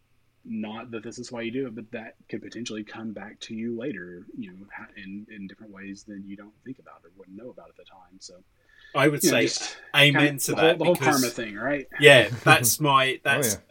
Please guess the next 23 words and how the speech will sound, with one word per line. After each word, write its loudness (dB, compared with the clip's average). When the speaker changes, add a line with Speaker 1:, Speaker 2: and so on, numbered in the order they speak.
Speaker 2:
like, -2
every -4
conversation -6
I -6
ever -8
have -10
with -8
anybody -6
about -6
how -6
do -12
you -14
get -8
to -6
do -10
this? -12
How -12
do -12
you -12
get -16
to -12
do -10
that? -8